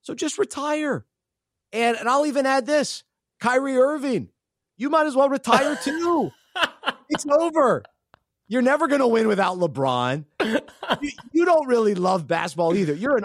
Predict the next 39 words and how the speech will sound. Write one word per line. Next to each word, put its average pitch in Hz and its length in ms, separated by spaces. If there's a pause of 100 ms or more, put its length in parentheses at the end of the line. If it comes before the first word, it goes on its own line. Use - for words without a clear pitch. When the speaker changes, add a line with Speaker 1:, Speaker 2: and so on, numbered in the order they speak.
Speaker 1:
unbelievable 190 640
player. 110 360
I 98 60
mean, 147 160
what 196 160
he's 202 180
able 180 240
to 156 120
do 151 420
and 117 100
his 156 240
skills, 147 680 (320)
it's 196 220
remarkable. 143 560 (400)
But 311 100 (160)
go 320 200
f-, - 320
go 339 180
film 330 440
Uncle 294 280
Drew 294 260
too. 330 600 (180)
It's, - 180 (160)
Uncle 311 220
Drew 339 260
is 311 80
the 302 80
best - 260
thing 302 140
you've 302 160
ever 320 240
done. 359 540 (400)
It's 254 240
the 359 80
best. 339 500
Speaker 2:
Amen. 143 420 (240)
Speaker 1:
That's 165 360
Speaker 2:
Amen. 143 300
Speaker 1:
it. - 580